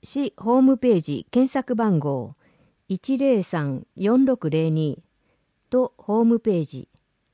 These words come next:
都ホームページ、ホームメールと、市ホームページの二次元コードがあります。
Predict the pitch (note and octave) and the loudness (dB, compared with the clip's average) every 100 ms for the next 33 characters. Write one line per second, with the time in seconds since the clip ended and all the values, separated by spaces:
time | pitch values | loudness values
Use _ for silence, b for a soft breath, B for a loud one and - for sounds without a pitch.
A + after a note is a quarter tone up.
0 | _ _ _ _ _ _ _ B3+ B3+ - | _ _ _ _ _ _ _ -2 -2 -4
1 | - A#3+ C4 B3+ B3+ A3 D#3 C#3+ C3+ - | -2 2 4 2 2 0 0 -6 -10 -8
2 | A3 B3+ B3+ B3+ A#3+ G#3+ D#3 - C#3 - | -2 2 4 4 2 0 -2 -6 -6 -8
3 | _ _ _ _ _ - B3+ - - A3+ | _ _ _ _ _ -6 -6 -6 -4 0
4 | B3+ B3+ B3+ A3 D#3+ D#3 D3 - F#3 F#3 | 2 2 2 0 0 -4 -4 -4 -4 -2
5 | A3 A3+ A3 A3 F3 D#3 C#3 C#3 C#3 C3+ | -2 -2 -2 -4 -2 -4 -4 -6 -6 -8
6 | - _ | -14 _